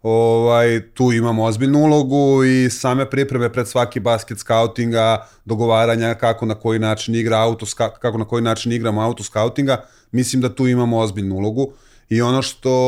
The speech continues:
jeste za pohvalu i, i, i moj neki utisak celog svetskog prvenstva i ovog takmičenja što smo negde zajedno, zajedno sa igračima, m, za mene je specifično, nemamo mi sad tu,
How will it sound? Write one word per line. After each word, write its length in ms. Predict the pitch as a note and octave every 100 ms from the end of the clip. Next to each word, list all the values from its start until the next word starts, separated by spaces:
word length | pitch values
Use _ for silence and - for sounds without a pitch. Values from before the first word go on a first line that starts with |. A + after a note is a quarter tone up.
| B2+ B2
jeste 380 | C3 C3 C3
za 140 | A2+ A2+
pohvalu 720 | - B2+ C3 - A#2+ B2 B2+ - - - _
i, 120 | - A2+ G#2+
i, 300 | B2 A#2+ A#2
i 60 | B2
moj 320 | B2 C3+ C3
neki 280 | B2 A#2+ B2
utisak 380 | B2 A#2+ G#2 A2+
celog 280 | - A#2 A#2
svetskog 340 | A#2+ G#2+ C3
prvenstva 560 | A#2 A2+ A#2 A#2 C3 B2+
i 60 |
ovog 180 | A#2+ A#2+
takmičenja 540 | - A2+ C3+ - B2+ A#2+
što 460 | - B2 A#2+ A#2 - - _ _ _
smo 180 | - B2+
negde 280 | B2+ C3 C3
zajedno, 580 | A2 C3 C#3 B2+ A#2+ B2
zajedno 320 | B2 A#2+ A#2+
sa 160 | - A#2
igračima, 680 | A2 A#2 A#2 - C3 B2+ B2+ A2
m, 520 | G#2+ A#2 A#2 A#2+ G#2+ - B2 G2+
za 140 | A2
mene 240 | B2+ C3 C#3+
je 80 | C#3
specifično, 680 | - A2 A#2+ G#2+ C3 C#3 C3
nemamo 420 | C3 C3+ B2 A#2+
mi 160 | A#2+ A2+
sad 260 | A#2+ G#2+
tu, 360 | B2 A#2 A2+